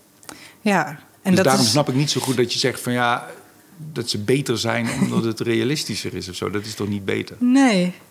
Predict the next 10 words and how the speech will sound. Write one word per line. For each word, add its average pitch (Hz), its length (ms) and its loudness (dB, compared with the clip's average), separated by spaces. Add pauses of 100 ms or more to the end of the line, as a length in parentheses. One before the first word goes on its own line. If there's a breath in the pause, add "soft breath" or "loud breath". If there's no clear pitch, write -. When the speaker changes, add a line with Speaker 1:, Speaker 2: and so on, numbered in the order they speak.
(120)
Speaker 1:
Nou, 240 360 6
misschien 233 260 4
is 208 80 0
beter 202 320 2
niet 190 200 4
het 190 120 0
goede 185 200 4
woord, 180 220 4
maar, 170 360 4 (320)
ehm, 165 720 2